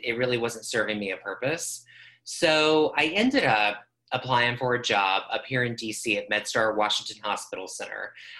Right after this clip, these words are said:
where I took a job as a clinical manager. And at that time, I also decided to work in private practice part-time, just so I could still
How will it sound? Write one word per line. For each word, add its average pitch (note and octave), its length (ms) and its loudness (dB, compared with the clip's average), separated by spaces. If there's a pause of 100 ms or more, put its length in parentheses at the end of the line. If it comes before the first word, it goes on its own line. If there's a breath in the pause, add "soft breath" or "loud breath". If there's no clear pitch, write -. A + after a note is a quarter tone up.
where A2+ 140 2
I A2 80 6
took - 200 -2
a D#3+ 60 0
job A#2 320 4
as G#2+ 80 -8
a A2+ 60 -4
clinical G#2 380 -6
manager. G2 600 -4 (480 loud breath)
And B2+ 80 2
at C#3 140 0
that D#3+ 200 0
time, B2+ 680 2
I B2 140 4
also C#3 260 0
decided A2+ 460 0
to A2 140 -8
work G#2+ 200 0
in G2+ 100 -6
private G#2 360 -2
practice - 400 -4
part-time, - 600 -6
just C#3+ 180 -6
so D#3 100 -2
I D3 80 0
could C#3+ 180 -10
still A#2 640 -4